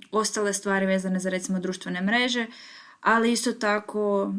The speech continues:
do skillova poput leadership i management skillova koji postaju sve, sve bitniji u akademiji, što se više penjemo, a, i ostajemo dulje, a, unutar nje. E, pa sada, upravo smo sa Sanjinom planirali jednu od takvih radionica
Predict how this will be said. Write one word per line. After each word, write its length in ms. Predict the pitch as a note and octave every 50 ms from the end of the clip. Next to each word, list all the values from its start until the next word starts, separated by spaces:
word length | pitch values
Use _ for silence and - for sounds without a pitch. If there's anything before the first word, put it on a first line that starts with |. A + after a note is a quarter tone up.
| - -
do 300 | G3 F#3+ G3+ G3 G3 G3
skillova 640 | G3 - - - A3+ A3 G#3+ G#3+ G3+ G3 G3 F#3+ F#3+
poput 460 | - G3 F#3+ F#3+ G3 F#3+ F#3 F#3+ -
leadership 560 | G3 G3 G3+ G#3 G3+ G3+ G3 G3 - G3 G3
i 60 | G3
management 460 | F#3+ F#3+ F#3+ F#3+ F#3+ F#3+ F#3+ F#3 F3+ F#3
skillova 420 | - - G3+ G#3+ A3 G#3+ G#3 G#3
koji 240 | G#3 - G3 F#3+ F#3+
postaju 340 | G3 G3+ G3 G3 - G3 G3
sve, 220 | G3 - G3+ G3
sve 180 | - - G3 F#3+
bitniji 580 | F#3+ G3 F#3+ - G3 F#3+ F#3+ F#3 F3+ F3+ G3+ F#3+
u 60 | F#3
akademiji, 560 | F#3 F3+ - - F3+ F3 F3 - - G3 G3 F#3+ F#3+ - - - _ _ _ _ _ _ _ - - - -
što 280 | - - - G3+ G3
se 140 | F#3+ - G3
više 340 | F#3 G3 G3 - G3+ F#3+ -
penjemo, 560 | G3 F#3+ F#3+ F#3+ F#3 F3+ F3 F3+ F3 F3 F3 - - - - - - _ _ -
a, 200 | F#3 F#3 F3+ F3+ F3+
i 100 | F#3 F#3
ostajemo 420 | F#3+ F#3+ F#3+ - F#3+ F3+ F3+ F3+
dulje, 440 | F3 F3+ F3+ F3+ F3 G3 G3+ - G3 G3 - - - - _ _ _ _ - -
a, 280 | - F#3 F3+ F3 F3 A#3+
unutar 380 | F#3+ F#3+ F#3 F#3 - F3+ F3+ F#3
nje. 200 | F3 F3 F3 - - - - _ _ _ _ _ _ - _ _ _ _ _ _ _ - - A#3+ A3
E, 40 | G#3
pa 100 | A3 G#3+
sada, 420 | - B3 B3 A#3 A#3+ A3+ G#3 - -
upravo 340 | G#3+ G#3 B3 A#3+ A3+ A3+ A3
smo 140 | - A3+
sa 380 | G3+ - - - G#3 G3+ G3+ G3+
Sanjinom 460 | G3+ - G#3+ G#3 G#3+ G#3+ G#3 G3+ G3+
planirali 600 | G3 G3+ G3 G3 G3+ G#3 G#3 G3+ G3+ G3 F#3+ G3 G3
jednu 260 | G3 G3+ G3 G3 F#3+
od 80 | F#3
takvih 280 | F#3 F#3+ F#3+ F#3+ - -
radionica 680 | F#3+ F3+ F3 F#3 F#3+ G3+ A3+ A#3 A3+ - A3+ G#3+ G#3